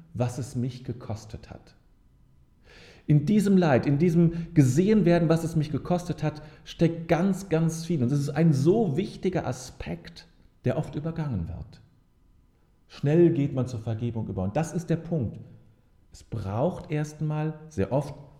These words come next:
ich will nicht sagen immer, aber sehr oft eben diese Anerkennung. Diese Anerkennung meines Leides. Ich will gesehen werden in meinem Leid. Ich will gesehen werden in dem, was es mich gekostet hat.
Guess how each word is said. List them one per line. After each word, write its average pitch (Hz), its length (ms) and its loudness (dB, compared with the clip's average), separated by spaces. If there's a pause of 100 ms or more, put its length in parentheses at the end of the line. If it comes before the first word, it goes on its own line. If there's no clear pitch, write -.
(140)
ich - 100 -20
will 151 60 -2
nicht 131 140 -6
sagen 82 200 -8
immer, 107 280 -2
aber 95 180 -4
sehr - 240 -4
oft - 340 -10
eben 151 460 -4 (400)
diese 170 300 -6
Anerkennung. 165 600 -8 (1200)
Diese 104 240 -6
Anerkennung 117 720 -4 (480)
meines 95 340 -4
Leides. 78 420 -12 (680)
Ich - 100 -12
will 113 100 0
gesehen 123 480 0
werden 107 380 -4 (440)
in 107 100 -2
meinem 95 220 -2
Leid. 85 140 -4
Ich 107 140 -4
will 131 100 -2
gesehen 147 480 2
werden 139 240 -2
in 107 140 0
dem, 165 720 0 (240)
was 139 320 -4
es 123 240 -6
mich 110 300 0
gekostet - 640 -10
hat. - 100 -20